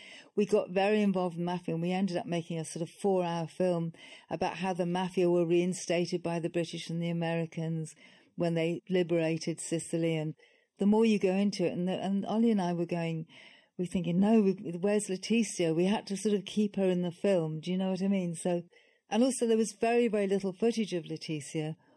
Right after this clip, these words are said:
So we wanted to give an atmosphere of her girlhood, of what, and that film Anna that you see in the film,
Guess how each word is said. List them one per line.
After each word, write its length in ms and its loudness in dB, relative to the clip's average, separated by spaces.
So 400 4
we 180 2
wanted 320 0
to 60 -4
give 160 0
an 100 0
atmosphere 580 -2
of 100 -4
her 160 -2
girlhood, 680 0
of 200 -6
what, 200 -2
and 160 0
that 240 -4
film 280 2
Anna 340 0
that 140 -2
you 140 -2
see 220 -2
in 140 0
the 100 -2
film, 520 -2